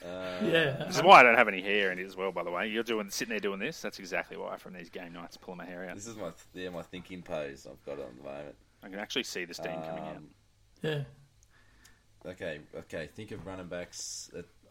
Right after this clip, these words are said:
Speaker 2: That score touchdowns while they're rushing.
Speaker 1: Yeah.
Speaker 2: Yeah.
Speaker 1: Okay.
Speaker 2: <laughs> Try to think, think not Bengals running backs.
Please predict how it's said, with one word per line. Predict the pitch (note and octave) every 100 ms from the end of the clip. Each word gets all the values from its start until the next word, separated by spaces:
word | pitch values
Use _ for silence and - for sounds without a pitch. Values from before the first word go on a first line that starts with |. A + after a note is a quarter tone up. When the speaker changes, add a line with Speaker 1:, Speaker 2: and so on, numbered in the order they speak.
| -
Speaker 2:
That | - -
score | - D3+ D3
touchdowns | - D#3 - D#3+ C#3 C3+ -
while | - C#3
they're | C#3 C3
rushing. | B2+ A#2+ G2 F#2
Speaker 1:
Yeah. | E2+ - - -
Speaker 2:
Yeah. | - C#3+
Speaker 1:
Okay. | B2+ E2+ E2 - -
Speaker 2:
<laughs> | - -
Try | - - - E3+
to | -
think, | G3 - - - - - - -
think | - G3 G3
not | F#3 E3 F3 F3+ -
Bengals | D3+ D3+ C#3+ C#3
running | C3+ C3
backs. | C3 G#3+ - -